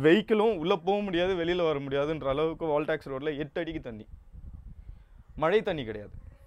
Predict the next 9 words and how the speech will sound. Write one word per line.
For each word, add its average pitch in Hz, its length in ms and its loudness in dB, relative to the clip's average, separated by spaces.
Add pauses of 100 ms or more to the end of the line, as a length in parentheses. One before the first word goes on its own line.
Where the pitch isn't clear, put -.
(500)
நல்லா 143 340 2
புரிஞ்சுக்கோங்க, 135 520 -6
மழை 147 240 0
தண்ணி 127 200 -6
கிடையாது. 104 380 -12 (800)
எல்லாமே 180 500 2
வந்து 165 420 -2
சாக்கடை 156 380 -2
தண்ணி. 107 200 -12